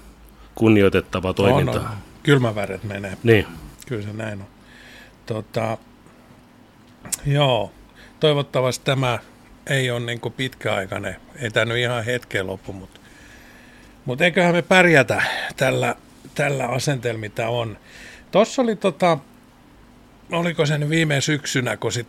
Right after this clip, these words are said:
Speaker 2: poliittiset puolueet kalisteli peitsiään, kun oli tota, tehtiin budjettia ja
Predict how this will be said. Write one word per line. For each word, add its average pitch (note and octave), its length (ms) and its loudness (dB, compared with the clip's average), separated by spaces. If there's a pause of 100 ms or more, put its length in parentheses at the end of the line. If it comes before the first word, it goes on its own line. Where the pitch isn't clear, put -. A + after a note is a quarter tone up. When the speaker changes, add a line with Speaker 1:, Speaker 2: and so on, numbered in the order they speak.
(1000)
Speaker 2:
poliittiset C3 1160 -6
puolueet B2+ 800 -2 (280)
kalisteli A#2+ 680 -2 (360)
peitsiään, C3 720 0
kun A2 200 -4
oli A2+ 200 -4
tota, A#2 480 -4 (1500)
tehtiin B2+ 340 -4
budjettia A#2+ 800 -4 (280)
ja G#2 440 -6